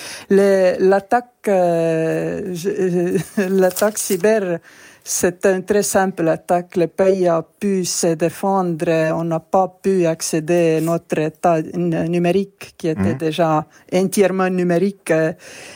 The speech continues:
Speaker 1: euh, d'étrangers. Moi, j'ai essayé de Luxembourg, par exemple, ce n'était pas possible. Mais dans le pays, tout a bien marché. Donc, euh, pas, pas si difficile à gérer cette attaque, mais bien sûr que c'était la première fois et après ça, l'otan a, a, a créé un centre d'excellence ici à Tallinn pour, euh,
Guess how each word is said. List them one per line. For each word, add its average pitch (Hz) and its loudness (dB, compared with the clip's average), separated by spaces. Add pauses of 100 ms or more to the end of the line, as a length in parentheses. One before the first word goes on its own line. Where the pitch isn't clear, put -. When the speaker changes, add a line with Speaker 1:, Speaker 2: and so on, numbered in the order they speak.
(180)
Speaker 1:
euh, 156 4
d'étrangers. 185 2
Moi, 170 0
j'ai 170 -2
essayé 175 0
de 165 -2
Luxembourg, 170 -2
par 165 0
exemple, 165 -4
ce - -6
n'était 156 -4
pas 180 -2
possible. 165 -2
Mais 165 0
dans 196 2
le 214 4
pays, 160 -2
tout 170 -6
a 160 2 (160)
bien 175 2
marché. 151 -2
Donc, 160 -8
euh, 165 -2 (800)
pas, 269 0 (140)
pas 233 2
si 208 -2
difficile 170 -2
à 151 0
gérer 165 -2
cette - -8
attaque, - -10
mais 175 2
bien 175 -2
sûr 202 0
que - -4
c'était 170 0
la 165 2
première 170 -2
fois 208 2
et 156 0
après 160 0
ça, 170 0
l'otan 165 -2
a, 160 -2
a, 165 0
a 165 0
créé 170 0
un 160 -2
centre 165 -2
d'excellence 156 -4
ici 160 -6
à 165 -4
Tallinn 165 -2
pour, 165 0
euh, 147 2